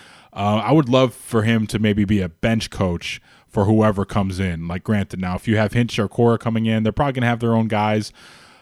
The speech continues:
But, uh, maybe they can't pry their guys away from, from Boston if there's still some guys hanging around there. So I would love A J Pierzynski, at the very least, uh, in a bench coach role, because a guy who knows about sign stealing and pitch tipping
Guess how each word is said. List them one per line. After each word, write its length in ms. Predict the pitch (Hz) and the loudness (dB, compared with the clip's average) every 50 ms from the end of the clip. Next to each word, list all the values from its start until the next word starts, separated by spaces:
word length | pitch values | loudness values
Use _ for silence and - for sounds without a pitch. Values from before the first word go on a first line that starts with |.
| _ - _ | _ -6 _
But, 280 | - 104 107 - - 117 | 0 0 0 0 0 0
uh, 100 | 110 107 | 0 0
maybe 220 | 104 110 113 117 131 | 2 0 2 2 2
they 120 | 127 127 | 0 0
can't 260 | - - 139 143 143 | 0 -2 -4 -2 -2
pry 180 | - 123 117 110 | -2 0 0 2
their 140 | 107 107 101 | 2 0 0
guys 280 | 104 104 101 98 90 | 0 0 -2 -2 -2
away 300 | - 98 98 98 98 95 | -2 -2 0 0 0 -2
from, 280 | 90 - - 101 98 98 | -2 -2 -4 -4 -4 -4
from 180 | - - 98 95 | -4 -6 -6 -2
Boston 420 | 92 98 98 95 - - - 95 | -2 -2 -2 -2 -4 -6 -6 -6
if 100 | 92 - | -6 -4
there's 140 | - 98 92 | -6 -6 -6
still 220 | - - 104 95 | -4 -4 -6 -6
some 160 | - - 101 | -4 -6 -6
guys 240 | 92 95 92 95 - | -6 -4 -6 -6 -4
hanging 240 | - 104 98 98 95 | -4 -4 -4 -2 -2
around 300 | 90 92 95 92 90 90 | -2 -2 -2 -4 -4 -4
there. 260 | 92 90 87 90 87 - - - - - | -4 -4 -4 -6 -6 -8 -14 -20 -20 -20
So 140 | _ - 123 | _ -4 -4
I 160 | 107 107 117 | 0 2 4
would 180 | 131 139 127 110 | 4 4 4 2
love 400 | 107 110 113 120 117 110 101 104 | 2 2 4 4 4 2 0 -2
A 180 | - 110 107 107 | -4 -4 -2 -2
J 160 | - 113 104 | 0 -2 -2
Pierzynski, 640 | 98 - 104 98 98 113 113 107 - - 110 101 | 0 -2 -4 -2 -2 -2 -4 -4 -4 -4 -2 -2
at 80 | 92 90 | -2 -4
the 60 | 101 | -4
very 320 | 95 113 139 170 151 120 | 0 2 2 4 4 2
least, 440 | 104 95 95 95 92 - - - - - - - - - - | 2 0 -2 -4 -4 -6 -8 -14 -14 -20 -20 -20 -20 -20 -6
uh, 160 | - 98 104 - | -2 -2 -2 0
in 120 | 107 107 | 0 0
a 80 | 107 98 | 0 0
bench 480 | 92 92 104 113 113 117 110 - - | 0 0 2 2 2 2 0 -4 -8
coach 340 | - - 110 98 92 - - | -2 0 0 0 0 -2 -6
role, 460 | 92 90 95 92 90 87 85 82 85 | -4 -2 0 0 0 -2 -4 -6 -6
because 360 | - - - - 101 92 85 - - - - - | -8 -8 -6 -4 -6 -6 -6 -10 -16 -20 -20 -14
a 80 | _ 95 | _ -6
guy 280 | 98 117 107 104 104 101 | -2 -2 0 2 2 2
who 160 | 101 104 101 | 2 2 2
knows 240 | 107 107 104 92 110 | 2 2 2 0 -2
about 240 | 104 104 101 98 | -2 -2 -2 -4
sign 320 | - - - 113 113 113 104 | -4 -4 -2 0 0 0 -2
stealing 520 | - - - 101 98 90 90 87 82 82 | -4 -4 -4 -4 -4 -4 -4 -6 -6 -8
and 220 | 85 80 85 85 _ | -8 -10 -10 -10 _
pitch 300 | - 127 - - - _ | -2 -2 -2 -2 -8 _
tipping 560 | - - 104 - - 98 87 82 82 80 | -4 -4 -4 -2 -4 -6 -6 -4 -8 -10